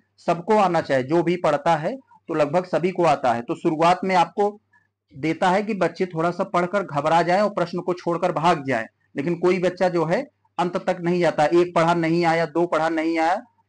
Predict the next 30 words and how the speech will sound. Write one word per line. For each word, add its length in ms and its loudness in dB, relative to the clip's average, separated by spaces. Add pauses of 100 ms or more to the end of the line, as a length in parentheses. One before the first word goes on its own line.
तो 260 0
उब 140 2
कर 400 -2 (140)
उसको 260 0
छोड़ 300 0
देता 220 0
है, 60 2
सोचता 340 -4
है 100 0
जाने 260 0
दो, 120 -4
पता 280 -2
नहीं 220 -2
क्या 260 -2
है, 160 -8
नहीं 260 -2
समझ 280 -8
में 80 -4
आ 40 -4
रहा। 220 -10 (320)
तो 60 0
नहीं, 380 0 (300)
आप 160 2
लोग 200 -2
थोड़ा 140 2
सा 140 0
लड़ना 440 2
सीखिए, 340 -6
लड़ेंगे 440 0
तो 280 -4